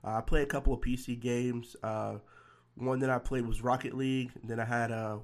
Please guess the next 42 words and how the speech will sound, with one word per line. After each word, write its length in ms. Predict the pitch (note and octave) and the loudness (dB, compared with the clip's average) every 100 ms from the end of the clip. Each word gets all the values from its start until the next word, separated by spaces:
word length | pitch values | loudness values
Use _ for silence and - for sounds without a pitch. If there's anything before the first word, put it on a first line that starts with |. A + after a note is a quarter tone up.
| - - | -8 -6
Warzone 520 | A2 B2+ A#2+ B2+ A#2+ | -2 0 0 0 0
that 100 | A#2 | 0
I 60 | A2+ | 4
played 280 | - A#2 - | 4 4 2
for 80 | |
a 60 | A2+ | 0
little 200 | A#2 A2+ | 2 -2
while, 400 | A2+ A2+ A2+ A2+ - - | -2 -2 -2 -6 -12 -10
uh, 160 | - A2 | -4 2
but 120 | A2+ | 4
just 120 | A2+ | 2
got 220 | A#2 G2 A2 | 0 -2 0
busy 240 | A#2 A#2 | 0 0
with 180 | A2 - | -6 -6
YouTube 500 | A2+ A2+ A#2 A2 A2 | -8 -6 -6 -6 -4
and, 160 | G#2+ A2 | -6 -4
uh, 200 | G#2+ G#2+ | -6 -4
didn't 220 | A2+ - | -4 -4
really 160 | G#2+ | -6
play 280 | A2 B2+ A2+ | 0 0 0
too 180 | - A2+ | -4 -8
much 260 | A2 G#2+ A#2+ | -8 -8 -4
more. 300 | A#2+ A#2+ - - - - | -2 -2 -6 -16 -20 -6
Uh, 60 | A2 | -2
I 80 | |
was 160 | A2 A2 | -2 -2
waiting 240 | A#2+ A#2+ | 0 0
to 60 | A#2 | 2
finish 260 | - A#2 A2 | 2 2 -2
building 260 | A#2 A2+ | -2 0
my 140 | G#2+ G#2+ | -2 -4
P 200 | - A2 | -4 -6
C, 380 | - A2+ G#2+ G#2 - - - | -6 -8 -8 -10 -16 -20 -8
uh, 220 | G2+ G#2 - | -6 -4 -6
in 120 | G2+ | -6
order 260 | A#2 A#2 A2 | -4 -2 -4
to 580 | - - A2 G#2+ G#2+ - | -4 -4 -2 -4 -6 -8
jump 340 | G#2+ A#2+ A2 G#2 | -6 -2 -2 -2
back 280 | A2+ A#2 - | -6 -6 -6
into 300 | A#2+ A#2 A#2+ | -6 -4 -6
some 220 | - G#2 | -6 -6
gaming. 380 | - A#2 A#2+ E2 | -4 -2 0 -4